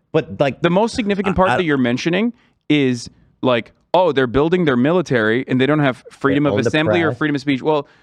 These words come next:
Speaker 1: They,
Speaker 2: they
Speaker 1: they control the culture.
Speaker 2: Yes, this part,
Speaker 1: They
Speaker 2: this
Speaker 1: own
Speaker 2: part is
Speaker 1: all
Speaker 2: correct.
Speaker 1: the manufacturing.
Speaker 2: Nationalism is the best part that you can actually
Speaker 1: They are
Speaker 2: identify
Speaker 1: nationalistic.
Speaker 2: in the, in, uh, the problems with China. You can absolutely push that,
Speaker 1: I don't see where
Speaker 2: push
Speaker 1: I'm
Speaker 2: that
Speaker 1: missing.
Speaker 2: part where it is,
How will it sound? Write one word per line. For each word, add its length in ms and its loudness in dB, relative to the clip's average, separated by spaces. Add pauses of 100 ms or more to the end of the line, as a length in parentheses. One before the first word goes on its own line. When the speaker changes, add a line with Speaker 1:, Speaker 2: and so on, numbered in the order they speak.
Speaker 1:
They, 300 0
Speaker 2:
they 80 -14
Speaker 1:
they 160 0
control 420 -2
the 140 -2
culture. 580 -2
Speaker 2:
Yes, 380 -2 (160)
this 240 -2
part, 260 0
Speaker 1:
They 140 0
Speaker 2:
this 180 0
Speaker 1:
own 100 2
Speaker 2:
part 160 2
is 60 -2
Speaker 1:
all 180 2
Speaker 2:
correct. 320 -2
Speaker 1:
the 140 0
manufacturing. 640 -2
Speaker 2:
Nationalism 640 0
is 80 -2
the 80 -2
best 260 0
part 220 0
that 80 -2
you 160 0
can 140 -2
actually 320 -2
Speaker 1:
They 60 2
are 40 0
Speaker 2:
identify 500 0 (100)
Speaker 1:
nationalistic. 580 -2
Speaker 2:
in 140 2
the, 200 0 (100)
in, 320 0
uh, 300 -2
the 140 -4
problems 480 -2
with 100 -4
China. 300 -2
You 180 0
can 240 -4 (140)
absolutely 760 -2 (380)
push 240 0
that, 160 2
Speaker 1:
I 60 0
don't 200 -2
see 160 0
where 160 2
Speaker 2:
push 120 0
Speaker 1:
I'm 40 -4
Speaker 2:
that 80 2
Speaker 1:
missing. 160 -4
Speaker 2:
part 240 0
where 180 0
it 140 0
is, 260 0